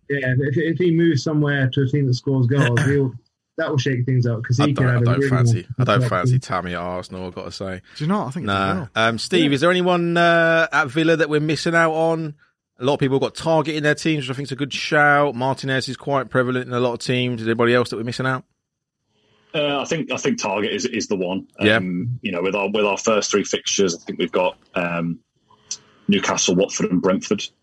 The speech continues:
Speaker 4: Um, so you'd like to think we've got a decent chance of a couple of clean sheets there. And
Speaker 2: Yeah.
Speaker 4: what, um,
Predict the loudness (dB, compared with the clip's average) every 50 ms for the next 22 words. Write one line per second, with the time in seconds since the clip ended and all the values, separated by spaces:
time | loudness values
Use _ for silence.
0 | _ _ _ _ _ _ _ _ -2 -2 0 0 2 2 2 4 4 2 2 0
1 | -2 -2 0 0 2 2 2 2 0 -2 0 2 2 2 2 0 0 0 0 -2
2 | -2 -2 -2 -2 0 0 0 0 0 0 0 0 0 0 0 2 2 2 0 0
3 | 0 -2 -2 0 0 2 2 2 4 4 4 4 2 0 -4 -12 _ _ _ -2
4 | -2 -2 -4 -6 -4 0 2 2 4 4 4 4 4 2 0